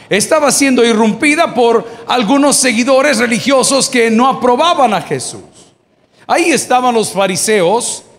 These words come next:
estaban los saduceos, estaban los escribas, estaban los herodianos, y ellos decidieron que lo que Jesús hacía no les convenía.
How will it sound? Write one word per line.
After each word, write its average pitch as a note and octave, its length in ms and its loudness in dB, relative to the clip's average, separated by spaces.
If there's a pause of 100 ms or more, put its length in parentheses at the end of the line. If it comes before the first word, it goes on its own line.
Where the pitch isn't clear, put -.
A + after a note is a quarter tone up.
(220)
estaban C#4 540 0
los A3 160 0
saduceos, F#3+ 1040 -4 (400)
estaban B3 640 0
los A3 200 0
escribas, G#3 1000 -2
estaban B3+ 540 0
los G#3+ 160 0
herodianos, G3+ 960 -2 (280)
y C4+ 160 0
ellos E4 380 0
decidieron B3 680 0
que C4 160 -2
lo A#3+ 180 0
que B3 140 -2
Jesús D4 560 -2
hacía A3 880 -4
no C4+ 240 0
les D4+ 240 0
convenía. B3+ 720 -4